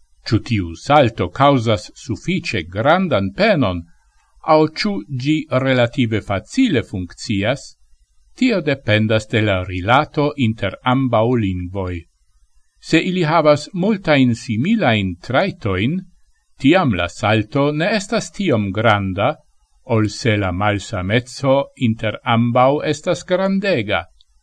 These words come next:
ekzemple inter eŭropa lingvo kaj la ĉina. Do estas sufiĉe facile salti de unu latinida lingvo al alia,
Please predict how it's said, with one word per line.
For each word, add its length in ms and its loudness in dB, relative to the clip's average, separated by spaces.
ekzemple 680 2
inter 500 2
eŭropa 540 2
lingvo 520 -2
kaj 220 -2
la 120 2
ĉina. 500 -2
Do 260 2
estas 400 0
sufiĉe 520 -4
facile 800 -2
salti 760 2
de 240 -6
unu 480 0
latinida 680 0
lingvo 580 2
al 240 0
alia, 520 -2